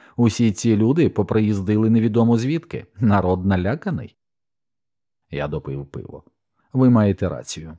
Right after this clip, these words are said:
погодився я. "Народ дійсно наляканий, і я не певен, що на швидкоруч зліплена історія утішить людей.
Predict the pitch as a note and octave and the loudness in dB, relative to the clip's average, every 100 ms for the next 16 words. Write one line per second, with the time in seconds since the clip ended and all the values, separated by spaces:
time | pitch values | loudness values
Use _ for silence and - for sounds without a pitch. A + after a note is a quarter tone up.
0 | - F#2 F2+ E2 D#2+ - C2+ C#2 - _ | -4 -2 -2 -4 -8 -10 -12 -14 -20 _
1 | B2 A#2 A2+ A2 A2+ F#2 G#2+ A#2+ - D3 | 0 4 4 2 -2 -2 0 0 0 2
2 | A#2+ A2 F#2+ E2+ E2 D2+ D2 - - G2+ | 4 2 0 -2 -8 -8 -10 -10 -2 2
3 | G2+ F#2 F2+ G2 F#2 F2+ - G2+ F2+ F2+ | 4 2 2 0 0 -2 -2 -2 0 -2
4 | - F#2+ - G2+ G2 G2 - A2 F#2 F#2 | -2 -4 -2 -2 -2 -2 -4 -4 -2 -2
5 | - F#2 F2+ F2+ - - A2+ A2+ F#2 F2+ | -2 -2 0 -2 -4 2 2 2 2 0
6 | F2+ F#2 E2+ - F2 F2 E2+ E2 C#2 A1+ | -2 -4 -6 -8 -8 -4 -4 -4 -8 -12
7 | - | -14